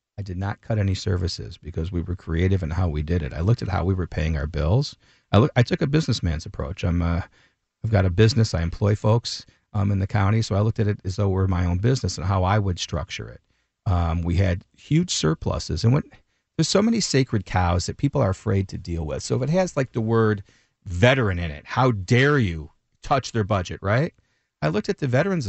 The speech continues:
uh, Commission, which is a very important place, and we didn't cut anything from them, but I saw that they had a couple years' worth of surplus in their budget. What are we doing?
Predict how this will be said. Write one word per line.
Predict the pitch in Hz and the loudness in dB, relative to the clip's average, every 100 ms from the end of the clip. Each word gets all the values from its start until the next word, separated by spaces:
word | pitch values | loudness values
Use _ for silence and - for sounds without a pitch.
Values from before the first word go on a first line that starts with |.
| 95 | -4
uh, | 101 87 87 120 - | -4 -4 -6 -12 -6
Commission, | - 87 78 113 139 | -4 -2 -2 0 2
which | 135 - | 0 -2
is | 135 | -2
a | |
very | 98 131 196 | 4 4 4
important | 110 - 170 214 92 - _ _ - | 0 0 0 0 -4 -6 _ _ -6
place, | - 208 90 - - | -2 0 0 -6 0
and | 117 | 2
we | 139 | 4
didn't | 190 131 | 2 -2
cut | - 147 135 113 | -2 -2 -2 -2
anything | 160 202 - 95 | -2 -2 -4 -4
from | - 175 170 | -2 -2 0
them, | 95 113 - - - | 0 -2 -6 -12 -2
but | 185 | 0
I | |
saw | 196 - 269 | 2 2 0
that | 240 196 | 0 0
they | 190 185 | 2 2
had | 190 196 | 0 -2
a | 190 | -4
couple | - 202 202 | -4 -2 0
years' | 196 190 | 2 0
worth | 190 196 190 | 0 -2 0
of | 175 - _ _ _ | -4 -6 _ _ _
surplus | - 220 247 - 180 175 | -2 0 0 0 0 2
in | 175 | 0
their | 180 | 0
budget. | 175 247 - 90 - _ _ _ _ | 0 -2 -2 -6 -8 _ _ _ _
What | - | -4
are | 226 | -2
we | 208 | 0
doing? | 202 254 294 208 - | 2 2 0 -2 -6